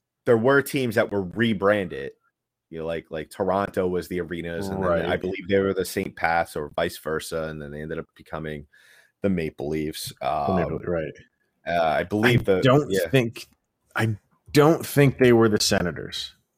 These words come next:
Speaker 2: I don't, but there was a team in Ottawa, but I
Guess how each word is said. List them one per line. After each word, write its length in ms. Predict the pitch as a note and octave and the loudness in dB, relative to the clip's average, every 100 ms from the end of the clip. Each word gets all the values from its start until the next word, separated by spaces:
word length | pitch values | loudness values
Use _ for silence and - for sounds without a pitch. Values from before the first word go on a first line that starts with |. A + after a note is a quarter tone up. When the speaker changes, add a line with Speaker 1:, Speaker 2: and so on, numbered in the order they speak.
| _ _ _ - | _ _ _ -4
Speaker 2:
I 120 | G#2 - - | -4 -4 2
don't, 260 | A2+ A2+ | 4 4
but 200 | G#2+ A2 | 2 2
there 100 | A2 | 4
was 240 | G#2 A#2+ C3+ | 6 6 4
a 60 | |
team 260 | C#3 D3 C#3 | 0 2 4
in 100 | B2 | 4
Ottawa, 560 | - G2+ G2 F2+ E2 D#2 - - - - _ - | 2 0 2 2 2 -2 -6 -20 -20 -20 _ 0
but 100 | |
I 100 | G2+ | 4